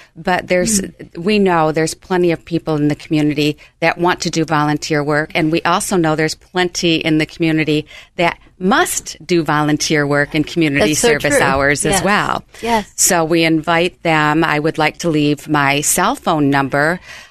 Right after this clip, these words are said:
Speaker 1: Uh, if you are interested in involvement, whether it's as a donation of merchandise or it's a donation of your time, please do call me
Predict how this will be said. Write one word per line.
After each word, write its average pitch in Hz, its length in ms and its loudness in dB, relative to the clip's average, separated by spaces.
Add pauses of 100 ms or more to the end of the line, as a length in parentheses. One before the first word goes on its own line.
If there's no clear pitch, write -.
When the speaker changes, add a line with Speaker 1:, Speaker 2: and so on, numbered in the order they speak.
(120)
Speaker 1:
Uh, 151 320 0
if 165 180 -2
you 156 160 2
are 143 160 2
interested 156 1040 0
in 175 360 0
involvement, 143 760 0
whether 151 320 0
it's 143 180 -4
as 147 200 0
a 151 80 -2
donation 151 880 0
of 143 340 -2
merchandise 196 1040 0
or 156 300 2
it's - 160 -2
a 156 60 -6
donation 151 520 0
of 160 120 -6
your 165 160 0
time, 170 520 0 (420)
please 208 360 -2
do 196 220 0
call 160 380 2
me 214 300 0